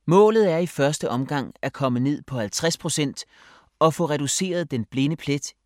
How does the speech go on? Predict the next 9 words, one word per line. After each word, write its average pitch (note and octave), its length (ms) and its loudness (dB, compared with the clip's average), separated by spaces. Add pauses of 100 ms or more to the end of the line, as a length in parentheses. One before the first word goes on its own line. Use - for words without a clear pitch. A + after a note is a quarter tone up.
i C#3+ 60 -4
det A#2 200 -6
centrale C3+ 500 -4
syn, D#3+ 340 -2 (360)
som A#2+ 200 -4
nethindeløsningen A2 1040 -4
forårsagede, D3+ 720 0 (300)
så F#3+ 200 2
meget, D3 480 0